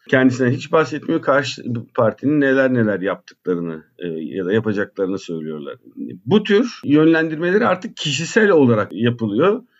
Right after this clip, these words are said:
ve bu da hani bir seyret, iki seyret sonucunda gerçekten, e, siyasi düşünce bir alan belirliyor, e, insanlar için ve ona göre eylem,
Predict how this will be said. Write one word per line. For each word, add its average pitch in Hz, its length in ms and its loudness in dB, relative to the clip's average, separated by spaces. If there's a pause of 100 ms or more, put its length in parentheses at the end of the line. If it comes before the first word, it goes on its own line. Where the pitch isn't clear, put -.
(260)
ve 156 140 4
bu 202 160 2
da 185 440 2
hani 135 280 0
bir 185 120 0
seyret, 123 400 2
iki 170 180 -8
seyret 143 360 0
sonucunda 143 760 -2 (120)
gerçekten, 127 720 -2 (680)
e, 107 360 2
siyasi 143 600 2 (260)
düşünce 123 520 0
bir 151 400 -4 (140)
alan 131 340 2
belirliyor, 135 520 4 (160)
e, 101 380 -4
insanlar 107 500 -2
için 151 380 -4 (100)
ve 117 180 -2
ona 123 200 2
göre 117 300 2
eylem, 127 500 2